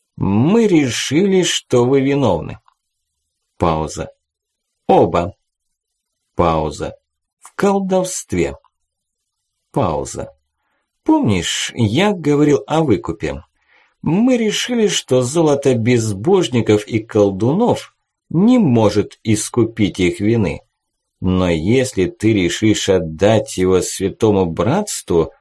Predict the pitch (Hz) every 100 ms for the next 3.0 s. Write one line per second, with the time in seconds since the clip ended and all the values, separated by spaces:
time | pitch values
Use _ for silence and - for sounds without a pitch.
0 | _ _ _ 117 110 156 254 - 160 151
1 | 151 156 165 151 _ _ _ _ _ 107
2 | 92 - 87 73 80 170 143 90 - 90